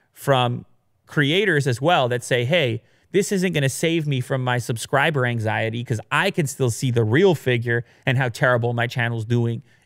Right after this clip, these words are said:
in the analytics." But I do think it matters. I, on my end,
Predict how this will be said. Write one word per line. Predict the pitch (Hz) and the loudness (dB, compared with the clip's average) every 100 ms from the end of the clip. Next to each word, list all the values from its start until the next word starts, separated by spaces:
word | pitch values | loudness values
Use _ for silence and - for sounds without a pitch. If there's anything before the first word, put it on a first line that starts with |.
| _ - | _ -6
in | 139 123 | -2 -2
the | - | -4
analytics." | 120 113 113 110 127 - - | -2 -2 0 0 -2 -6 0
But | 139 | 2
I | 226 | 2
do | 196 | 0
think | 156 139 | -2 -4
it | 113 | -4
matters. | 107 101 95 - _ - | -6 -10 -12 -20 _ -2
I, | 147 202 214 - _ - | 2 2 -2 -6 _ -6
on | 127 131 | -2 2
my | 190 220 | 2 2
end, | 226 233 | 0 -2